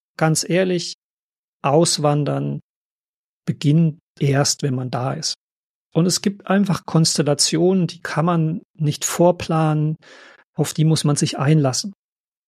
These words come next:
Ich sag nur Stichwort Heimweh, Freunde, Familie, die man vermisst, aber auch, ja, vielleicht Erwartungen, die falsch waren, die sich anders herausstellen. Den Kindern gefällt's vielleicht viel besser als einem selber, et cetera.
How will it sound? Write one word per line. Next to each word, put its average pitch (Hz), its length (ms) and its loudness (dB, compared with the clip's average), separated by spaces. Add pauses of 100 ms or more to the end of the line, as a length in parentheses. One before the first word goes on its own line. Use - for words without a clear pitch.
(100)
Ich 165 180 0
sag 151 340 0
nur 143 320 -2 (280)
Stichwort - 640 0
Heimweh, 143 460 0 (760)
Freunde, 156 600 2
Familie, 156 640 2
die 160 160 -8
man 135 180 -6
vermisst, 127 520 -8 (800)
aber 147 300 2
auch, 151 200 0 (480)
ja, 208 200 0
vielleicht 156 400 -2
Erwartungen, 156 640 0
die 139 140 -8
falsch 170 500 0
waren, 151 300 0
die 139 100 -6
sich - 260 -8
anders 165 460 2
herausstellen. 135 1000 -2 (600)
Den 190 140 2
Kindern 170 400 0
gefällt's 139 420 -2
vielleicht 139 460 -6
viel 147 180 -4
besser 165 340 -2
als 147 200 -4
einem 156 200 -4
selber, 156 640 2
et 165 160 -2
cetera. 135 420 -6